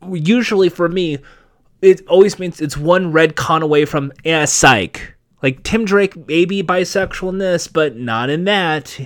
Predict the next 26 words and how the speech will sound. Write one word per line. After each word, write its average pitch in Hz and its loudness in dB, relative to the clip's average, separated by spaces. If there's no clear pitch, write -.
And 110 -6
maybe 151 0
John 175 0
Kent, 190 -2
well, 135 2
he 160 0
is 180 2
Superman, 170 0
but 147 0
he's 170 -4
not 214 0
really 240 2
Superman. 160 0
It's 156 -2
only 196 2
gonna 190 0
be 185 -2
Clark 175 -2
Kent 165 -4
forever. 135 0
And 139 -2
this 170 2
is 175 -2
an 170 2
Elseworld 185 0
story. 147 2